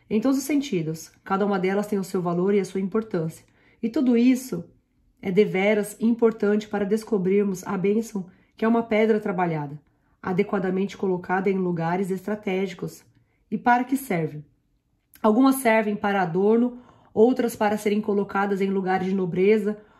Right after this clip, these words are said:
outras para cortes de outras pedras, ou para serem pontas de lança de cortes precisos de outros diamantes. Só um verdadeiro diamante pode trabalhar outro diamante.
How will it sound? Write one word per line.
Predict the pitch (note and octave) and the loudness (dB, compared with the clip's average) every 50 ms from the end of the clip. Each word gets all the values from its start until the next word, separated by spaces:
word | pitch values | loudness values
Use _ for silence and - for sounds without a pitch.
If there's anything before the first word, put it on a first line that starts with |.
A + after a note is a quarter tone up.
| _ _ | _ _
outras | - G#3+ A#3+ C4 C4 C4 A#3+ A#3 | 2 4 4 4 4 0 -2 -2
para | - - G#3+ G#3+ | 0 0 0 0
cortes | G#3+ - - G#3+ G3+ G#3 G#3+ A3 A3 - G3 F3 | -2 -4 -2 0 2 2 2 2 0 -2 -4 -2
de | F3+ G3 | 0 0
outras | G3+ G3 G3+ G3+ F3+ E3+ | 2 0 0 -4 -8 -10
pedras, | - - F3+ F3+ G3 G3+ F#3+ G3 G#3+ G#3 - - _ _ _ _ _ - | -8 -6 -4 -2 -2 -2 -2 -4 -6 -6 -8 -18 _ _ _ _ _ -8
ou | G3+ G3 | -6 -2
para | - G#3+ G#3+ A3 | 0 2 2 2
serem | A3 - A3+ G#3+ A3+ A3 | 2 0 0 2 2 0
pontas | G#3+ - A3 A#3 A#3+ A#3 A#3+ A3 | 0 0 0 2 2 2 2 2
de | G3 A3 | 4 4
lança | A3+ G#3+ G3 G#3 A3 A3 G#3+ A3 | 4 4 4 4 2 2 0 -2
de | F#3+ G3+ | -4 -4
cortes | - - - G3 G3+ G#3 G#3 G#3 - | -6 -4 -2 0 0 0 0 -2 -8
precisos | - - A3+ A3+ A#3 B3 - - - A3 A3+ B3+ A3+ A3+ B3+ B3 - - - _ _ _ _ _ _ | -6 0 2 2 2 2 0 -4 -2 0 2 2 2 0 -2 -2 -4 -6 -14 _ _ _ _ _ _
de | - - G3+ A#3 | -6 0 4 6
outros | A3 A3 A#3 C4 C#4 C4+ C#4 B3 B3+ G3+ G3+ | 8 8 8 6 4 2 0 0 0 0 0
diamantes. | F#3 G3+ A#3+ B3+ A#3+ G#3+ F3+ E3 D#3+ D#3+ - - - - _ _ _ _ _ _ _ _ _ _ _ _ _ _ | 0 2 2 4 4 4 2 0 -2 -4 -8 -12 -20 -20 _ _ _ _ _ _ _ _ _ _ _ _ _ _
Só | - - - A#3+ | -8 0 2 4
um | C4 C4+ | 4 6
verdadeiro | B3 C4+ B3 B3 A#3+ G#3 A3+ A3+ B3 C4 | 4 4 4 4 4 6 6 6 6 6
diamante | A3+ A3+ B3+ A#3+ A3 G#3 G#3 G#3+ A3+ A#3+ A#3 - A3 | 2 2 2 2 4 4 4 4 2 2 0 -2 -6
pode | F3 - G3+ G3+ G#3 G3+ G3+ | -6 -4 -2 0 0 0 -2
trabalhar | G3+ G#3 G3+ F#3+ F#3+ F#3 F3+ F3 F#3 G3 G3 G3 - - _ _ _ _ _ _ _ _ _ _ _ - | -2 -4 -2 -2 0 0 0 0 0 0 -2 -4 -8 -16 _ _ _ _ _ _ _ _ _ _ _ -2
outro | - G3+ G#3+ A#3 B3+ B3+ B3 - G#3+ F#3 F3 F3 - - - _ _ - | 4 6 6 6 6 4 0 0 0 0 0 0 -6 -10 -20 _ _ -10
diamante. | E3 D#3+ E3 A3 B3+ C4 B3 A3+ G#3+ G3 F#3 F3+ F3 - - - - - _ | -6 -2 0 2 4 6 6 6 6 4 2 -2 -4 -8 -14 -18 -20 -20 _